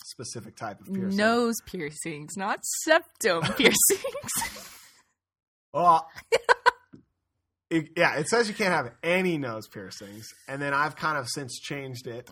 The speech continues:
Speaker 2: Okay.
Speaker 1: And people still aren't super comfortable with the septum.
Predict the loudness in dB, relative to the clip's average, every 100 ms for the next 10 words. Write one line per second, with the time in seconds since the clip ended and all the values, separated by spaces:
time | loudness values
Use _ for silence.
0 | -16 -12 -14 -12 -14 -16 -10 -4 -2 -2
1 | -4 -10 -20 _ -8 -6 -6 -8 -6 -2
2 | -2 -2 -4 -6 -12 -10 -8 -10 -12 -12
3 | -12 -10 -8 -6 -8 -10 -20 _ -14 -12
4 | -12 -14 -18 -14